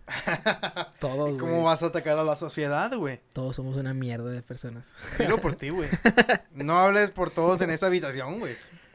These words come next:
Speaker 2: Güey,
Speaker 1: Si tú lo eres,
Speaker 2: yo creo
Speaker 1: tú
Speaker 2: que
Speaker 1: eres una mierda, güey.
Speaker 2: ¿Eh? Nah.
Speaker 1: No, no te creas, güey.
Speaker 2: <laughs> Poquito. Eh, no es cierto. <laughs>
Speaker 1: No, pero ya hablando, güey. Imagínate a mí, güey. Un niño chiquito, güey, de que eliminando a sus compañeros, güey.
Speaker 2: ¿Pero por qué lo harías?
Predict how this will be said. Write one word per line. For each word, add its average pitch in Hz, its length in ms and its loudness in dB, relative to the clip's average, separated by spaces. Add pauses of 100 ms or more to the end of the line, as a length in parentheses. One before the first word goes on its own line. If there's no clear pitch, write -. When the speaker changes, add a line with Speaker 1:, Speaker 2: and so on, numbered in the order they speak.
Speaker 2:
Güey, 262 240 8
Speaker 1:
Si 165 120 0
tú 220 140 2
lo 277 120 10
eres, 302 220 6 (600)
Speaker 2:
yo 160 240 2
creo 208 120 10
Speaker 1:
tú 226 60 6
Speaker 2:
que 240 80 10
Speaker 1:
eres 233 160 6
una 165 180 2
mierda, 135 460 2
güey. 117 160 -2
Speaker 2:
¿Eh? 185 180 4 (220)
Nah. 139 380 -6 (720)
Speaker 1:
No, 156 240 0
no 135 100 -4
te 139 100 -6
creas, 120 320 -12
güey. 113 140 -8
Speaker 2:
<laughs> 170 240 -4
Poquito. - 560 -8
Eh, - 300 -4
no 175 80 -2
es 170 60 -2
cierto. 175 320 6 (300)
<laughs> 233 280 0
Speaker 1:
No, 208 200 6
pero 180 160 4
ya 180 120 6
hablando, 214 360 6
güey. 220 260 4 (280)
Imagínate 196 380 0
a 202 40 2
mí, 190 140 0
güey. 135 320 0
Un 135 80 -8
niño 175 460 -2
chiquito, 147 500 -6
güey, 170 180 2
de 160 140 2
que 139 140 -6
eliminando 131 600 -4
a 165 60 2
sus 175 180 -4
compañeros, 143 800 0
güey. 185 240 -2 (1120)
Speaker 2:
¿Pero 170 260 8
por 165 140 2
qué 160 100 4
lo 156 60 8
harías? 156 480 4